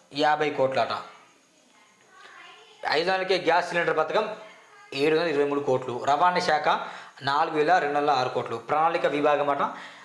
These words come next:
అంటే సి-, ఈ మూడు వేల ఏడు వందల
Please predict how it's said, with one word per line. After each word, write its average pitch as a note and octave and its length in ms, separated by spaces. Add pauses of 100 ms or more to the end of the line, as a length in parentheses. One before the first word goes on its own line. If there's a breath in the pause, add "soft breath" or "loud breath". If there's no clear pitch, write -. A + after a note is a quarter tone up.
అంటే D3+ 180 (160)
సి-, C3 320
ఈ A#2+ 320 (120)
మూడు D#3 180
వేల D#3 200 (580)
ఏడు C#3+ 160
వందల D3 200